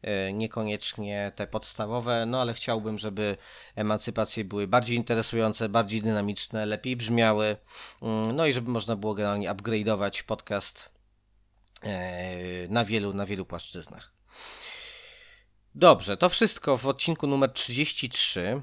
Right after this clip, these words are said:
Tak jak mówię, w lutym spotkamy się już niedługo. To nie będzie sama końcówka lutego, bo tu dzisiaj zdążyłem, e, e, tak, e, nagrać podcast rzutem na taśmę na samą końcówkę, e, stycznia.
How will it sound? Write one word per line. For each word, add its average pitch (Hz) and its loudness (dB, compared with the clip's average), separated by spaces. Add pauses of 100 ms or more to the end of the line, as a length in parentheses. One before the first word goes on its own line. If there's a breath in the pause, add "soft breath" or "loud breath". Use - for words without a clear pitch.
(140)
Tak - -4
jak 123 0
mówię, 131 2
w 107 -4
lutym 135 2
spotkamy 123 2
się - -2
już 156 -4
niedługo. 113 2
To - -4
nie 113 0
będzie 104 -2
sama 104 0
końcówka 104 -6
lutego, 104 -2
bo 95 -4
tu - -16 (120)
dzisiaj 95 -6
zdążyłem, 113 4 (400 loud breath)
e, - -4
e, 104 4
tak, - 0 (320)
e, 104 0
nagrać 110 4
podcast - -2
rzutem 123 2
na 117 4
taśmę 117 4
na 110 2
samą 107 0
końcówkę, 101 -4 (440 loud breath)
e, 98 -2
stycznia. 135 -2